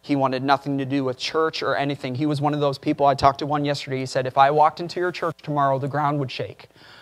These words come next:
And I said, "That's fine. Come and shake the ground. The Lord will shake your heart, and you might get saved." He said, "But I'm a sinner." I said, "The Lord loves sinners."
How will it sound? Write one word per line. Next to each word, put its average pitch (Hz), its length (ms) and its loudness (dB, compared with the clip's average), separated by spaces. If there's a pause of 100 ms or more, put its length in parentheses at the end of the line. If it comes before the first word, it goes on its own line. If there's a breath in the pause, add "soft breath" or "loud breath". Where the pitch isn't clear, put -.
And 156 80 4
I - 20 6
said, 147 220 2
"That's 170 180 6
fine. 175 380 0 (140)
Come 156 160 -4
and 147 100 -4
shake 156 240 -4
the - 40 -6
ground. 151 360 2
The 127 60 -4
Lord 139 200 -2
will 143 80 -4
shake 139 260 -4
your 143 100 0
heart, 180 240 4
and 143 60 -2
you 139 60 0
might 139 180 -2
get 147 120 -6
saved." 170 400 -6 (680 soft breath)
He 170 100 -2
said, 165 200 6
"But 165 120 10
I'm 165 160 12
a 160 60 -2
sinner." 220 240 0
I 156 120 2
said, 165 180 -2
"The 170 40 -2
Lord 190 220 2
loves 220 240 6
sinners." 185 480 -6